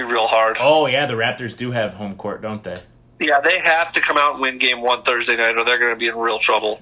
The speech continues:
Speaker 2: I mean, shit, they honestly have to probably win the first two for sure if they wanna
Speaker 1: But, yeah,
Speaker 2: go
Speaker 1: but
Speaker 2: deep
Speaker 1: for
Speaker 2: in the
Speaker 1: sure
Speaker 2: series.
Speaker 1: game one.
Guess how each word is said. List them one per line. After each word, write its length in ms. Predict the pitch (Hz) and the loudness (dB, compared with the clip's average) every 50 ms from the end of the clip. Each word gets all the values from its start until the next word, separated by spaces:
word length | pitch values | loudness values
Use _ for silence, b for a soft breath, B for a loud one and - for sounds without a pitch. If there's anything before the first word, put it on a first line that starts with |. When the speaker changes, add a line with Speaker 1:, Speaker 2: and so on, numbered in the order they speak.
| - | -10
Speaker 2:
I 100 | - 123 | -8 -6
mean, 140 | 127 123 113 | -6 -6 -4
shit, 280 | 107 - - 170 170 - | -4 0 2 2 2 2
they 220 | 127 131 156 165 | 0 0 0 0
honestly 480 | 117 - - 117 123 127 117 123 127 120 | -2 -4 -4 -4 -4 -4 -4 -6 -6 -4
have 200 | 117 117 113 113 | -2 -2 -2 -4
to 60 | - | -6
probably 340 | 98 - 123 113 117 113 110 | -4 -2 0 0 0 0 -2
win 180 | 107 107 107 101 | -2 -4 -4 -6
the 60 | 92 | -6
first 300 | - 117 113 110 - - | -6 -6 -6 -6 -6 -8
two 140 | - 123 110 | -8 -8 -8
for 160 | 107 - 87 | -8 -10 -10
sure 440 | - - - 107 95 90 85 87 - - _ - | -10 -8 -6 -4 -4 -4 -6 -8 -10 -18 _ -12
if 140 | 110 110 110 | -10 -6 -4
they 120 | 107 101 | -4 -2
wanna 320 | 101 101 101 95 92 90 - | -2 -2 -4 -4 -4 -2 0
Speaker 1:
But, 220 | 147 156 156 - - - - | 0 0 0 -4 -10 -14 -6
yeah, 320 | 254 202 185 170 139 123 110 | -2 0 2 2 2 2 0
Speaker 2:
go 120 | - 110 104 | 0 0 2
Speaker 1:
but 100 | 147 151 | 2 2
Speaker 2:
deep 80 | - | 4
Speaker 1:
for 60 | - | 4
Speaker 2:
in 40 | 151 | 4
the 0 | |
Speaker 1:
sure 300 | 151 - - 247 247 226 | 4 4 4 4 2 2
Speaker 2:
series. 160 | 208 190 180 | 0 -2 -2
Speaker 1:
game 180 | 156 147 139 131 | -2 -4 -2 -4
one. 300 | 127 123 120 110 110 - | -4 -2 -2 -2 -4 -6